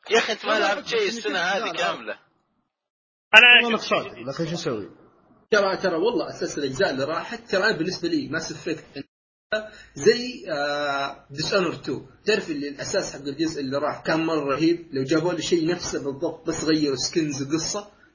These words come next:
Speaker 4: يطلع
Speaker 1: عادي.
Speaker 4: جامد. ما بالك إن هنا يعني واضح إنه يقولوا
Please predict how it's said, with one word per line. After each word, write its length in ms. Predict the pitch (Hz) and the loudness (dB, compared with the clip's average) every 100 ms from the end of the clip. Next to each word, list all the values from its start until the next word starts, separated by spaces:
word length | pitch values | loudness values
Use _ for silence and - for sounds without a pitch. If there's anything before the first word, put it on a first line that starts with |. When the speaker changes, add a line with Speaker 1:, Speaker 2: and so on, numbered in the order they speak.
| _ | _
Speaker 4:
يطلع 240 | - 107 - | 4 4 -4
Speaker 1:
عادي. 140 | - - - | -10 -20 -20
Speaker 4:
جامد. 400 | 131 147 135 101 _ _ _ _ _ - - _ _ _ _ _ _ _ _ - | -14 -12 -12 -18 _ _ _ _ _ -14 -14 _ _ _ _ _ _ _ _ -2
ما 80 | 233 | 0
بالك 340 | 254 190 - | 0 -2 -6
إن 100 | 175 | -10
هنا 300 | 185 185 147 | -10 -8 -8
يعني 240 | 131 131 | -8 -6
واضح 360 | 143 185 147 123 | 2 2 2 -4
إنه 160 | 147 143 | -6 -4
يقولوا 560 | 139 151 143 131 - | -2 0 0 -2 -4